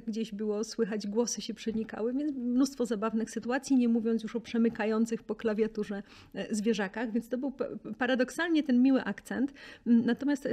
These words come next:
to, co, Aniu, powiedziałaś, faktycznie, mm, dla nas to był taki czas, gdzie w bardzo krótkim czasie, e, e, bardzo szybko musieliśmy zaopiekować dużą grupę. I znowu tutaj paradoksalnie, e, kwestia zdalności nam bardzo pomogła. Jesteśmy strukturą bardzo rozproszoną w całej Polsce.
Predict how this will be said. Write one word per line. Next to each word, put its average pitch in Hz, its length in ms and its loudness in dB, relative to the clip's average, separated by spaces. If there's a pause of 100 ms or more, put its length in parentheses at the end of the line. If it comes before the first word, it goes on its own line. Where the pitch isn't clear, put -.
to, - 80 -8
co, 277 120 -4
Aniu, 254 160 0
powiedziałaś, 262 540 -2
faktycznie, 247 800 -2
mm, 226 360 4
dla 247 260 0
nas 294 160 2
to 240 100 -6
był 247 120 -2
taki 247 280 -8
czas, 247 600 -4
gdzie 226 180 -6
w 202 40 -12
bardzo 269 300 -2
krótkim 247 400 -4
czasie, 226 360 -6
e, 339 140 -4 (340)
e, 220 260 -4 (300)
bardzo 254 420 -2
szybko 285 400 -4
musieliśmy 240 460 -2
zaopiekować 220 580 -6
dużą 190 300 -8
grupę. 190 300 -8
I 220 80 -6
znowu 277 380 0
tutaj 202 260 -8
paradoksalnie, 240 1120 -2
e, 202 640 -6 (100)
kwestia 240 360 -2
zdalności 214 540 -4
nam 202 140 -4
bardzo 202 280 -6
pomogła. 196 480 -6
Jesteśmy 226 420 -4
strukturą 208 580 -6
bardzo 208 260 -4
rozproszoną 208 580 -8
w 202 60 -12
całej 202 240 -6
Polsce. 202 540 -6